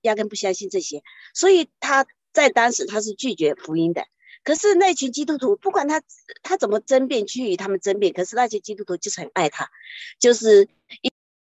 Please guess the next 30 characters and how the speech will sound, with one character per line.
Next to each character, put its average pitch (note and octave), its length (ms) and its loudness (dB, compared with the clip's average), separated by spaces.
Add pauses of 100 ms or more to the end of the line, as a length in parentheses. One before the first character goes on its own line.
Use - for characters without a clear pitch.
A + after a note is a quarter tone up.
(680)
一 B3 100 -6
直 - 160 -8
关 G3 220 4
心 F#3+ 160 -2
他 F#3 180 -2
啦， F#3 160 0
请 F3 180 -4
他 F3 120 -6
吃 - 180 -6
饭 G#3 240 -2
啊， E3+ 80 -2
他 B3+ 160 -4
就 D#4+ 80 -2
觉 A3+ 160 -2
得 - 20 -16
这 C4+ 140 0
群 G#3 140 -4
人 G3+ 100 0
很 D#3 140 -10
惊 F#3+ 160 -2
讶， F#3 140 2
所 G#3 120 0
以 G3+ 60 2
他 G#3+ 140 -4
后 C4 140 -2
来 G#3+ 80 2
因 G#3 160 -2
为 G#3+ 120 0
这 A3+ 160 -4
个 F#3+ 160 -4